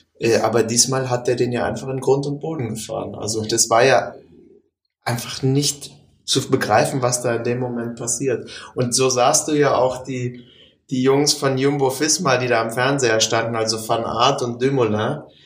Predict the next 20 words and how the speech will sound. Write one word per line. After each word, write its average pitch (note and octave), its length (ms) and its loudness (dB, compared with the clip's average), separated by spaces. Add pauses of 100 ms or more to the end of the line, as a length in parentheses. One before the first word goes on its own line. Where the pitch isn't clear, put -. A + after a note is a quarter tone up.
(160)
die - 100 -8
konnten C3+ 380 0
das B2+ 200 2
ja B2 100 2
nicht C#3 280 -4
begreifen. A#2+ 600 -2
Und A#2+ 220 -2 (580)
der A2+ 540 4
Dumoulin D3 480 2
hat D3 140 0
auch A#2 140 -2
hinterher C#3 420 0
ja A2+ 80 2
gesagt, - 420 -2
er - 180 -4
kann C3 200 -2
sich C#3 120 -4
das C3 200 -2
nicht C#3 180 0
erklären. C#3 440 -4